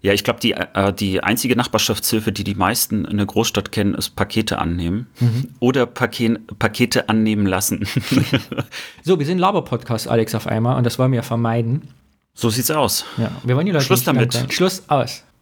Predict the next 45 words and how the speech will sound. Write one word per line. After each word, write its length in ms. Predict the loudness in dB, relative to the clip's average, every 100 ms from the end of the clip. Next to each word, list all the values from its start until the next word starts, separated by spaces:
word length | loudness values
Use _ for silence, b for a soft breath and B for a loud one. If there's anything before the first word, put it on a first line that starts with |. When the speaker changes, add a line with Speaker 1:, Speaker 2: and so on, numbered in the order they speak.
| _ -2
Speaker 2:
Perfekte 360 | 0 2 0 2
Überleitung 400 | 2 0 0 0
zum 260 | 0 0 -4 -18 _ -4
Thema 260 | 0 2 2
der 80 | 0
Woche. 220 | -2 -6 -20 _ _ _ _ -2
Speaker 1:
Ja, 220 | -2 -2 -10 _ -14
ich 100 | -2
bin 120 | 0
sehr 120 | 2
gespannt, 320 | 0 0 0
was 120 | 0 0
du 60 |
mitgebracht 520 | 0 0 0 0 -2
hast. 300 | -6 -6 -12 -6
Speaker 2:
Und 260 | 0 2 2
nachdem 320 | 0 2 2
du 80 | 2
ja 300 | 2 0 -2
die 320 | -2 -4 -4
Kranführerin 680 | -2 2 2 0 0 0 -2
hattest, 240 | -2 0
wollte 140 | 0 2
ich 60 |
mein 100 | 0
Thema 260 | 2 0 2
auch 180 | 0 0
sehr 180 | 0 2
eng 160 | 2
stecken. 420 | 0 0 -2 -2 0
Und 180 | -2 -2
ich 240 | -4 0
weiß 320 | 2 2 0
jetzt 240 | -4 -4 0
nicht, 120 | 0
ich 60 | 0
hab 140 | -2
zwei 260 | 0 2 0
Themenideen. 760 | 0 2 2 -2 -2 -4 -6 -10 _ b b b b
Du 80 | 0
musst 180 | 0 0
jetzt 120 | -2
sagen, 280 | 0 2 2
welche 320 | 2 0 -2
Thema-Idee 1600 | 0 2 2 2 0 -6 -20 _ _ _ _ 0 2 2 2 0